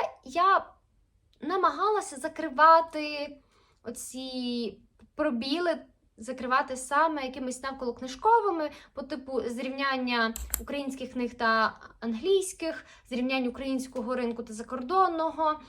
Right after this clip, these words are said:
Ем, і взагалі в такому щось плані, там, к-, читацький влог, наприклад. Я намагалась дуже. Але в якийсь момент просто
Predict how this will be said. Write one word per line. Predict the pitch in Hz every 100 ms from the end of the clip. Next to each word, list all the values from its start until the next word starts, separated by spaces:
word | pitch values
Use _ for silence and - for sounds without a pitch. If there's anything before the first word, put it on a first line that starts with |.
| - _ - _ _ -
Ем, | 247 240 240 233 -
і |
взагалі | 311 302 311 294
в | 226
такому | 262 262 233
щось | 226 - 208
плані, | - 254 233 214
там, | 202 202
к-, | - -
читацький | - - 330 320 277 254 208
влог, | 233 226 208
наприклад. | 208 196 202 196 190 208 190 190 202 196 - - _ _ - -
Я | 220 330
намагалась | 262 220 185 180 170 202 - _ -
дуже. | 214 196 180 180 _ _ _ _ _ _ _ _ _ _ _ -
Але | 220 220 226 226 233 226 220
в | 220
якийсь | 226 262 262
момент | 220 220 349 392 - -
просто | 226 240 240 - _ _ - 208 202 190